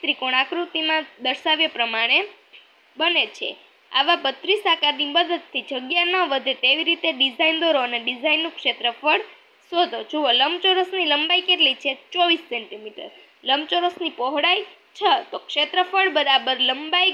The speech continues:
ગુણ્યા પહોળાઈ. તો લંબાઈ ચોવીસ ગુણ્યા છ બરાબર એકસો ને ચુમ્માલીસ ચોરસ સેન્ટીમીટર છે, આનું ક્ષેત્રફળ થાય. પરિમિતિ શોધવાનું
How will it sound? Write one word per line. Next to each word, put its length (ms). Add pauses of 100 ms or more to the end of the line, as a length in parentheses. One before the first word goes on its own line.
ગુણ્યા 460
પહોળાઈ. 460
તો 60 (120)
લંબાઈ 420
ચોવીસ 340 (120)
ગુણ્યા 380
છ 220
બરાબર 340 (100)
એકસો 280
ને 80 (200)
ચુમ્માલીસ 520 (140)
ચોરસ 400
સેન્ટીમીટર 640
છે, 80
આનું 260
ક્ષેત્રફળ 680 (360)
થાય. 260 (380)
પરિમિતિ 480 (280)
શોધવાનું 520